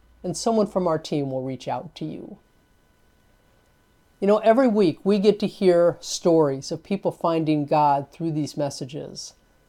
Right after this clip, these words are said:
And none of that would be possible without the amazing generosity of the people of First Presbyterian Church.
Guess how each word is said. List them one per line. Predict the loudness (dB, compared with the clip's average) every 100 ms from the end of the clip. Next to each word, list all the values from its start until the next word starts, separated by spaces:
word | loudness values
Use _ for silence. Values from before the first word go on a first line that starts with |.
| _ _ _ 0
And | 2
none | 4 4
of | 4
that | 6 6
would | 2 -2
be | -2
possible | -2 0 0 0 -2 0
without | 0 -2 -2
the | -2
amazing | -2 2 2 2 0
generosity | 0 2 2 0 -2 -4 -4
of | -6
the | -8
people | -4 -4 -4
of | -8
First | -4 -6 -6
Presbyterian | -8 -8 -6 -8 -6 -6 -6 -10 -12
Church. | -12 -14 -14 -20 -20